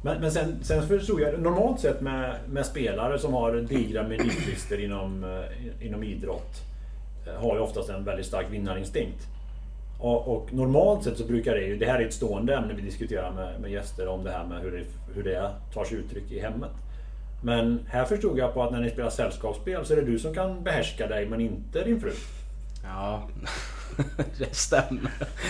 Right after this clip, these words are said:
Speaker 2: Nej, men hon, eh, hon gillar att vinna. Likväl som mina barn gillar att vinna också, så det, det kan bli lite så här familjekamp hemma, kan det.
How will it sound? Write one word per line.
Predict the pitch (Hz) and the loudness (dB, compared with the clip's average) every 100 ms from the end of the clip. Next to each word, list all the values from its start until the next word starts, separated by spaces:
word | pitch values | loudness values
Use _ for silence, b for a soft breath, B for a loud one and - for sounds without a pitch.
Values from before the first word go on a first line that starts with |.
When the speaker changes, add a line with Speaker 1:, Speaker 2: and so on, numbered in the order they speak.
| 185 B B | -2 B B
Speaker 2:
Nej, | 117 127 123 113 | 10 12 12 10
men | 113 | 4
hon, | 110 135 165 165 | 4 4 4 4
eh, | 151 143 131 123 | 4 4 4 4
hon | 135 175 | 2 2
gillar | 196 151 | 2 2
att | 117 | 2
vinna. | 113 90 90 - - - - - | 2 0 -4 -6 -8 -10 -10 -10
Likväl | - 123 135 - - 117 107 104 104 101 | -4 -4 -4 -8 -4 -2 0 -2 -2 -4
som | - 107 | -4 -4
mina | 107 104 | -2 -2
barn | 101 87 113 127 120 | -2 -2 -2 -4 -2
gillar | 117 117 | -2 0
att | 117 | 0
vinna | 110 92 90 | -2 -4 -6
också, | - - 110 | -8 -6 -6
så | 104 | -4
det, | 98 107 127 127 101 | -4 -4 -4 -4 -6
det | 98 | -6
kan | 117 139 | -6 -4
bli | 113 | -4
lite | 98 - | -6 -6
så | - | -6
här | 92 85 - B B B - | -6 -8 -10 B B B -8
familjekamp | 101 101 90 87 104 120 123 | -4 -2 -2 -6 -4 -4 -4
hemma, | 120 87 - - | -4 -6 -8 -10
kan | - | -8
det. | 92 | -8